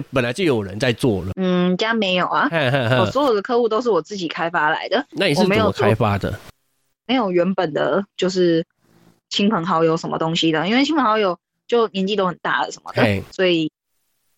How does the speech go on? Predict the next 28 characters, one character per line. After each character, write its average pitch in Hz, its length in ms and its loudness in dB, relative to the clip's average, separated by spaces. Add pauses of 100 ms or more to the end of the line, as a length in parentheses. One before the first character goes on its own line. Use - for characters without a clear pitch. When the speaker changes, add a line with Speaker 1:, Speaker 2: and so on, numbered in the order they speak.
(140)
Speaker 2:
对， 165 200 -2
然 170 140 0
后 214 80 2
不 240 100 -2
然 202 120 0
就 214 80 0
是 214 120 -4
已 175 80 -2
经 202 440 0
不 226 100 0
能 165 160 0
再 170 140 -4
买 98 220 -6
了， 175 80 -4
就 185 120 2
是 190 120 2
身 196 200 0
体 214 60 0
已 165 80 0
经 180 140 0
有 165 100 0
很 151 120 -2
多 160 240 -2
病 160 220 -4
了。 214 140 -2 (240)
Speaker 1:
嗯。 156 280 2 (100)
Speaker 2:
对 - 120 -2
啊。 117 160 -2